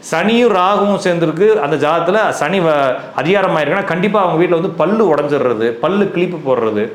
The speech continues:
எலும்பு மண்டலங்கள் உடைஞ்சிடுறது, உள்ள பிளேட் வைக்கிறதெல்லாம் இருக்கும். இந்த பிரச்சனைகள் எல்லாமே சனி அதிகாரமானதுக்காக சொல்லக்கூடிய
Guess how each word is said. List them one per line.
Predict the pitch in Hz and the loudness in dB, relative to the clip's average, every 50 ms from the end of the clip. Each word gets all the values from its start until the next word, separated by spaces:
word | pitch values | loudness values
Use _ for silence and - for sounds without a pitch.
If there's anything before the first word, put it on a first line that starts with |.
| - - - - - - - - - 139 170 | -12 -18 -20 -20 -20 -20 -20 -8 -4 -2 0
எலும்பு | 208 240 240 220 202 | 0 2 2 2 2
மண்டலங்கள் | 185 165 160 156 151 139 | 2 2 0 2 2 0
உடைஞ்சிடுறது, | 135 135 135 135 131 127 127 139 135 156 | 0 0 0 0 0 2 2 2 2 2
உள்ள | 190 202 202 - | 0 0 0 0
பிளேட் | 165 190 190 165 160 160 | 0 0 0 0 0 -2
வைக்கிறதெல்லாம் | 135 135 127 123 131 143 135 123 | 0 0 0 0 0 0 0 0
இருக்கும். | 117 110 113 110 107 107 107 - - - - 175 | -2 -2 -4 -4 -6 -6 -8 -12 -14 -8 -4 -2
இந்த | 190 196 202 - | -2 -2 -2 -2
பிரச்சனைகள் | 175 170 - 220 226 202 180 170 | -4 -2 -2 0 0 0 2 2
எல்லாமே | 156 143 139 175 196 - - | 0 0 0 -2 -4 -4 -4
சனி | 135 139 175 202 185 156 | -4 -2 0 0 0 2
அதிகாரமானதுக்காக | 143 147 156 151 143 139 135 123 120 117 110 110 117 117 117 151 180 170 139 120 110 - | 2 2 2 0 0 0 -2 -2 -2 -2 -2 -2 -2 -2 0 0 0 0 0 0 -2 -2
சொல்லக்கூடிய | 127 123 127 120 120 120 127 | -2 -2 -2 -2 -2 -2 -2